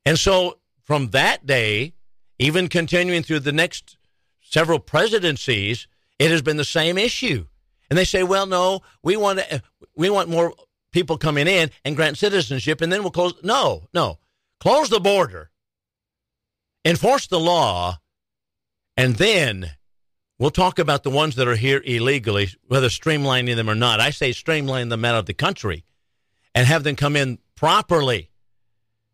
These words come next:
They're invading our house. Get them out, bring them in properly. No, the Democratic idea for border patrol or border, border enforcement is streamlining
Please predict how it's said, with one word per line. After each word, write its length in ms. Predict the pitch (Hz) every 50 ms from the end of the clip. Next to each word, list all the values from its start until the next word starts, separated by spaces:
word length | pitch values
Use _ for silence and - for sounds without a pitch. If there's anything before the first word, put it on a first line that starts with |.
| _ _ _ _ _ _ _ _ _ _ _ _ _ _ -
They're 120 | 143 156
invading 540 | 175 175 165 - 180 196 196 180 175 175 165
our 140 | 147 139 127
house. 760 | 104 104 151 170 151 120 90 73 - - - - - - - _ _ _ _ _ _ _ _ _ _ _ _ _ _ _ 107
Get 160 | 123 123 -
them 180 | - 143 143 143
out, 320 | 151 165 175 180 - - _ _ _ _ _ _ _
bring 240 | - 101 120 127 131
them 120 | 131 127
in 120 | 127 120
properly. 580 | 107 - 147 139 127 - - 101 92 85 76 - _ _ _ _ _ _ _ _ _ _ _ _ _ -
No, 120 | 190 202
the 100 | 196 214
Democratic 640 | 214 240 240 233 - 185 185 175 160 147 139 - _ _ _ _
idea 640 | - 131 135 123 151 170 170 135 107 95 92 92 101 - _ _ _ _ _ _ _ _ _ _ _ _
for 180 | _ 156 143 127
border 420 | 110 104 123 135 165 214 254 -
patrol 520 | - - 135 110 - - 131 131 143 165
or 140 | - - 127
border, 380 | 104 98 127 170 180 156 151 - - _ _ _ _ _ _ _ _ _ _ _ _ _ _ _ -
border 360 | 107 95 98 127 156 165 151
enforcement 580 | 120 104 - - 107 135 143 - 196 196 220
is 320 | - - 101 95 90 - _ _ _ _
streamlining 1000 | - - - - 120 117 127 147 160 147 143 139 147 156 165 170 175 185 190 190